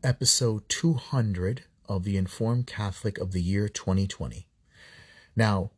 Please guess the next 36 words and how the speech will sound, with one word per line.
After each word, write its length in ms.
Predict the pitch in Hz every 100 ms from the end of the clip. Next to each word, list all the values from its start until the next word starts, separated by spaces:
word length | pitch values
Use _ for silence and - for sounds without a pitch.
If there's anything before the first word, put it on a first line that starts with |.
| _
before 280 | 104 - 104
we 100 | 110
begin, 560 | 117 101 87 85 120 127
please 280 | - 120 123
subscribe 460 | 113 - 104 107
and 140 | 98 92
share 320 | - 104 98
to 120 | -
my 200 | 95 87
podcast. 640 | 82 - 98 - 123 123 117
It 60 |
would 120 | 90 80
be 120 | 78
a 40 |
great 340 | 73 80 85 80
help. 340 | - 107 135 _ _ - - - -
Uh, 200 | 87 87
the 120 | 90
more 240 | 98 98
numbers 580 | 92 101 120 143 170 -
would 220 | 92 -
be 100 | 90
a 80 | 82
great 280 | 80 87 82
help 280 | 95 123 -
because 640 | 98 - 98 92 92 90
it 120 | -
would 180 | 87 82
let 180 | 92 90 -
all 260 | 101 95
the 180 | 92 87
podcast 760 | 85 - 92 - 95 85 -
platforms 600 | - 87 82 - 82 82
know 160 | 87 85
that 200 | 80 -
you 260 | 85 82